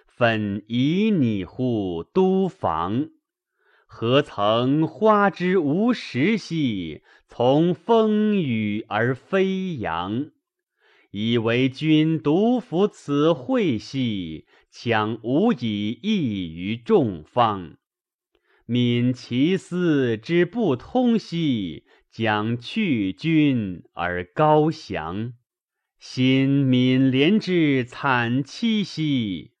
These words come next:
愿一见而有名。众无怨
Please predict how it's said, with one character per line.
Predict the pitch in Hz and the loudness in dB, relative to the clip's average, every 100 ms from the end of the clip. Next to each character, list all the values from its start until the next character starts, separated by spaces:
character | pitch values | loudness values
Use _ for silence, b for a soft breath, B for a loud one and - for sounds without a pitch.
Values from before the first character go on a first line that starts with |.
| _ _ _ | _ _ _
愿 | 143 160 147 123 117 117 113 | 2 6 6 4 2 0 0
一 | 131 180 226 | -2 0 -2
见 | - 233 190 110 90 82 - | -2 0 0 0 -4 -6 -6
而 | 95 104 117 | -2 0 2
有 | 110 107 87 80 | 0 0 0 -2
名。 | 85 92 90 101 135 156 - _ _ _ _ _ _ _ _ _ _ | -4 -4 -2 -2 -4 -6 -14 _ _ _ _ _ _ _ _ _ _
众 | 147 147 123 104 101 | 2 4 4 0 -2
无 | 101 113 147 208 | -2 2 4 4
怨 | 185 196 117 95 87 | 6 4 2 -2 -4